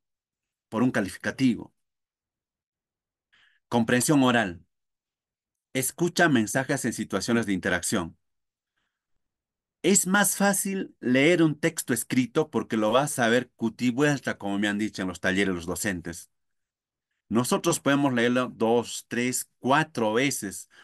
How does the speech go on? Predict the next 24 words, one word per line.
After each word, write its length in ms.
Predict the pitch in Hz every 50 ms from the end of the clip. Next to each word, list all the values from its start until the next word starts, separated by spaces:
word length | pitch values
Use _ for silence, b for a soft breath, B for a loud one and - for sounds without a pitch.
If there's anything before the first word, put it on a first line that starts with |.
| b b b -
un 200 | 123 120 113 110
texto 460 | - 131 123 - - - - 131 131
escrito. 720 | 123 - - - - 135 160 160 - - - - 85 - _ _ _ _ _ _ _ _ _ _ _ _ _ _ _ _ _ _ _ _ _ _ _ _ _ _ -
Pero 260 | - 117 110 107 107
escuchar 540 | 107 107 - - - 110 104 - 156 170 170
un 160 | 170 156 139
mensaje, 560 | 123 107 98 92 - - 147 135 - - 123 120
una 140 | 120 117
situación, 680 | 113 - - - - 98 92 - 123 117 113 98 - - _ _ - - _ _ _ _ - - - -
colegas, 520 | - 95 92 98 98 101 113 135 - - _ b b b b b b _ _ -
eso 240 | 113 117 - 131
solamente 480 | 120 - 127 113 110 113 117 113 110 120
vas 180 | 107 110 110 -
a 100 | 107 -
tener 300 | - 101 101 104 - -
una 260 | - 120 120 117 117 107
oportunidad. 680 | 107 - 104 92 90 - 107 104 110 120 131 120 - _ _ _ _ _ _ _ _ _ _ _ _ _ _ _ _
Y 120 | - 98 92
para 340 | - 113 101 95 107 151
esto 320 | 202 202 - - - 101 92 - _ b b b b b _ _
tienes 340 | - 120 135 147 156 147 -
que 80 | -
haber 200 | 123 117 127 120
desarrollado 920 | 107 113 - - - 107 101 95 95 95 107 131 143 160 170 175 175 _